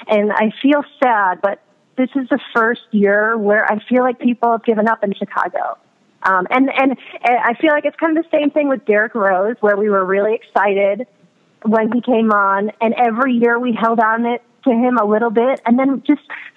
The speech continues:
slowly let him go. And, you know, and I feel like losing Matt Forte this year i-, is a, is a big let go, and I understand, you know, everything that happened with that, but,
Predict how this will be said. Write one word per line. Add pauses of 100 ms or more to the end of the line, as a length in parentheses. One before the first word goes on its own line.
(160)
slowly
let
him
go. (480)
And, (420)
you
know,
and
I
feel
like (400)
losing
Matt
Forte
this
year (340)
i-, (360)
is
a, (120)
is
a
big
let
go,
and
I
understand,
you
know,
everything
that
happened
with
that,
but,